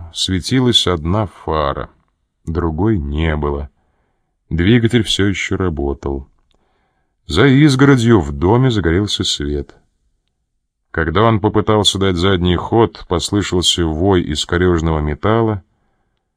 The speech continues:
Он вышел, обошёл автомобиль спереди,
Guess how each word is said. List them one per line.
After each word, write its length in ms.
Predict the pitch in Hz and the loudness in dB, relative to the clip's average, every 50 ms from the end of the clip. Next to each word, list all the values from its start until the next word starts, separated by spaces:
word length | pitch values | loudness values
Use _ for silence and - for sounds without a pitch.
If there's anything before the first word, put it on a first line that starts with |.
| _ _ _ | _ _ _
Он 240 | 80 85 87 85 | -2 0 0 0
вышел, 440 | 80 85 107 123 110 - - 123 117 | 2 4 4 4 2 2 0 0 0
обошёл 440 | 107 101 101 92 - - 123 131 131 | 2 2 0 -2 0 0 2 2 2
автомобиль 440 | 117 - - 107 113 107 101 98 82 | 0 -2 -4 -2 -2 0 0 -2 -2
спереди, 760 | - - - - _ - 98 110 113 107 98 104 107 101 | -2 -4 -6 -6 _ -2 0 2 0 0 0 -2 -2 -4